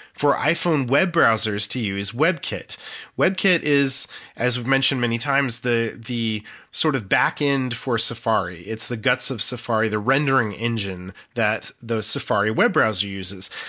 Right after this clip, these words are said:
But it's also used by many other parts of the operating system as well, not just on I O S, but also Mac O S and Apple's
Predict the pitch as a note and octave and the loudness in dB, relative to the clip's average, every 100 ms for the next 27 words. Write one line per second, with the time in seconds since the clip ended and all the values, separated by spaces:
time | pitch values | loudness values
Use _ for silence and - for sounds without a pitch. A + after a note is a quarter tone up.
0 | - A#3+ A3 E3+ - G3 F#3+ D#3+ C#3+ C#3+ | 0 2 2 2 2 2 2 2 4 2
1 | - C3 C3 B2 C#3+ D3 D3 C3 B2+ A2+ | 4 4 4 2 2 2 4 4 2 0
2 | - C3 A#2+ - A2+ A#2 G#2 A2+ A#2+ A2 | -2 0 2 0 2 2 2 2 0 -2
3 | G#2+ - G#2 - G2 G2 D#3+ F#3 C#3+ B2 | -2 -2 -2 -4 -2 0 4 4 4 2
4 | - - E3+ A#3 G3+ - E3 - D3 C#3+ | -6 -4 -2 0 0 2 2 2 2 2
5 | C#3 C#3 - C3 A#2+ B2 C3 A#2 A2+ A#2 | 4 2 2 2 2 4 2 2 2 2
6 | B2 A2+ A2+ - A2+ G#2 G#2+ A#2 A2+ G#2+ | 0 2 2 2 0 0 0 0 -2 -2
7 | G#2 - | -2 -2